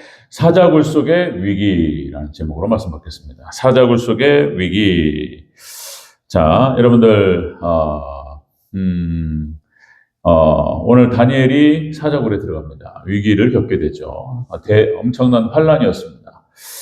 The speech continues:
어, 이것은 다시 말씀드리면 종말에 있을 일에 대한 예표고 모형이다 하는 것입니다.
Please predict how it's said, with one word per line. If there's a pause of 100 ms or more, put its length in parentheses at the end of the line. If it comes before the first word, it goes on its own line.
(380)
어,
이것은
다시
말씀드리면
종말에
있을
일에
대한
예표고
모형이다
하는
것입니다.